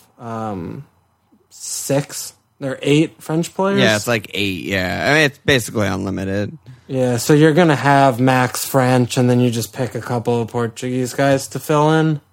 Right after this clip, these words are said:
Speaker 2: Right.
Speaker 1: Um, so I think the main question is, like, how, I don't know what the main question, it's like, it's hard 'cause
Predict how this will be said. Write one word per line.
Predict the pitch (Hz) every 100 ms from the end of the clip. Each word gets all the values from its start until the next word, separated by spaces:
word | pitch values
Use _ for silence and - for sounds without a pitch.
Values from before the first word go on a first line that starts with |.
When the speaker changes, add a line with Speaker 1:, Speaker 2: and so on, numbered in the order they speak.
| _ _ -
Speaker 2:
Right. | 117 104 87 98 - - _ _ _ _ -
Speaker 1:
Um, | 127 123 120 120 117 120 110
so | - 151
I | 151
think | 151 190 196 -
the | -
main | 139 131 131 131 131 127
question | - 139 135 - 143 131
is, | 131 131 123 - - - - _ _ _ _ -
like, | 131 -
how, | - 143 139 135 135 127 - _ _ _ _ _
I | 127 120
don't | 107
know | 107 107
what | 107
the | 113
main | 117 123
question, | - 123 139
it's | 151 -
like, | 165 165
it's | 160
hard | - 185 143
'cause | - 143 123 -